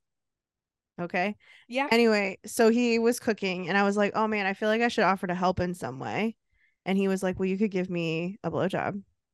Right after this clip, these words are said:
Speaker 1: while he was cooking." Not, like, while he was cooking, just in the kitchen.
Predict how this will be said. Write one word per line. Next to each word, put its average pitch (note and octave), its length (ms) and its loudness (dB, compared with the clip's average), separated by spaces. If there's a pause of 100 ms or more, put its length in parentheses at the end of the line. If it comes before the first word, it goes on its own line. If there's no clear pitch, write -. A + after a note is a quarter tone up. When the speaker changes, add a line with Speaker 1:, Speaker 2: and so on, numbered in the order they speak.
(1080)
Speaker 1:
while E3+ 220 -2
he F3 80 -2
was F3+ 120 -10
cooking." F3+ 460 -8 (1900)
Not, A#3+ 220 -2
like, G#3+ 180 -4
while F3 200 -4
he F3 60 -4
was F3 140 -8
cooking, D3 360 -12
just F#3+ 200 -16
in F#3+ 120 -6
the E3+ 80 -6
kitchen. G#3 500 -8